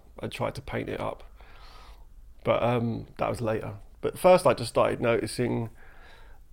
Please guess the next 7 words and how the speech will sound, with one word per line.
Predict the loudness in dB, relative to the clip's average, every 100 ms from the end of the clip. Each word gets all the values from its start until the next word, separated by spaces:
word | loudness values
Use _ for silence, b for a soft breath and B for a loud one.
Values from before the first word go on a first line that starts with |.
| -6
people | -2 -2 2 4 6 4 4 2 2
writing | 8 8 8 6 4
names | 4 4 4 2 -2 -4
and | -4 -6 -20 -14
drawing | 0 2 2
bubbles, | 4 4 6 4 2 -2 -6
and, | -8 -8 -10